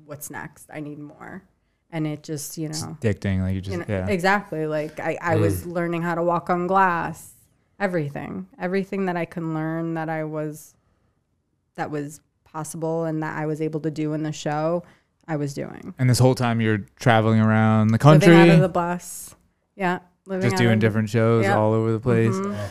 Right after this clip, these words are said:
Speaker 2: So that's pretty cool.
Speaker 1: Yeah.
Speaker 2: Anywhere, where, where's your favorite place that you've been to?
Speaker 1: With that show, um, probably was when we got to go to Sweden and perform at some metal festivals.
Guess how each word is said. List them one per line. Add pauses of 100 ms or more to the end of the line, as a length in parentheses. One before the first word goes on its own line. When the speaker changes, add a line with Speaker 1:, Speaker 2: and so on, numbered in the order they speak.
(140)
Speaker 2:
So
that's
pretty
cool.
Speaker 1:
Yeah.
Speaker 2:
Anywhere,
where,
where's
your
favorite
place
that
you've
been
to? (720)
Speaker 1:
With
that
show,
um, (420)
probably
was
when
we
got
to
go
to
Sweden
and
perform
at
some
metal
festivals.